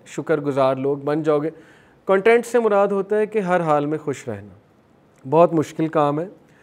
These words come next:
लेकिन इस पर रिसर्चेज अवेलेबल हैं कि जो लोग कंटेंट रहते हैं, ये ना कंटेंटमेंट एक आदत है basically, ये आदत बनानी पड़ती है। खुश रहने के लिए खुश रहना पड़ता है। एक बड़ा फेमस कोट है,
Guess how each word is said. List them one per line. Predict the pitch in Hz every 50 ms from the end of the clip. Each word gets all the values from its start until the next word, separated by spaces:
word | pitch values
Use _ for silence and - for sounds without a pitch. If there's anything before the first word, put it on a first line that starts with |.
| _ _ _ _ _ -
लेकिन | 139 147 143 - 170 170
इस | 156 165 -
पर | - 190 165
रिसर्चेज | 147 143 - - 165 156 147 - - 196 185 165
अवेलेबल | 156 139 139 131 131 123 131 131 127
हैं | 120 123 131 147 - _ _ _ _ _ _ _ _ _ _ _ - 165
कि | 160 160 156 160 160 160 160 156 160 - - _ _ _ _ _ _ - 147
जो | 123 - 165 175 196 208 202
लोग | 190 180 185 196 190 190 - -
कंटेंट | 165 156 143 - 170 170 175 170 170 147
रहते | 135 131 127 131 - 165
हैं, | 170 175 185 190 202 _ _ _ _ _ _ _ _ _ _ _ _ _ _ _ - 151
ये | 175 202
ना | 214 233
कंटेंटमेंट | 226 - 190 185 175 - 196 190 190 196 208 226 226 226
एक | 226 190
आदत | - 160 151 147 147 165 160 156 135
है | 120 113
basically, | 120 131 127 - - 131 - 117 98 95 - _ _ _ _ _ _ _ _ - 160
ये | 175
आदत | 185 180 180 175 208 196
बनानी | 180 170 165 156 160 160 165 180 185
पड़ती | 151 147 120 107 - - 104
है। | 101 101 - _ _ _ _ _ _
खुश | - 220 233 220 - 220
रहने | 202 202 202 208 214 220
के | 214 214 214
लिए | 220 226
खुश | 220 220 208 202 202 -
रहना | 180 160 156 156 165 170 165
पड़ता | - 143 127 127 - 147
है। | 139 143
एक | 143 139
बड़ा | 147 156 160
फेमस | 156 - 165 156 151 160 160 160 -
कोट | - 147 131 127 139
है, | 156 180